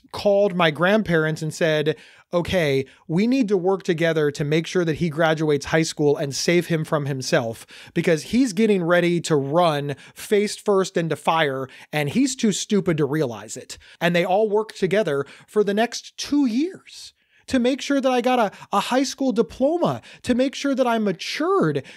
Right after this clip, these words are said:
to make sure that I made friends, that I was in mock trial, that, that I had something to fall back, that I learned computers.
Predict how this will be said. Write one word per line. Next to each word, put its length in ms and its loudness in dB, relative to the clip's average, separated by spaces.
to 120 0
make 220 0
sure 220 -2
that 100 0
I 100 2
made 240 0
friends, 600 -2
that 100 2
I 80 2
was 140 2
in 120 -2
mock 340 -2
trial, 600 0
that, 220 0
that 100 2
I 80 2
had 300 -2
something 400 -2
to 40 0
fall 240 0
back, 200 -2
that 100 4
I 40 4
learned 340 2
computers. 680 0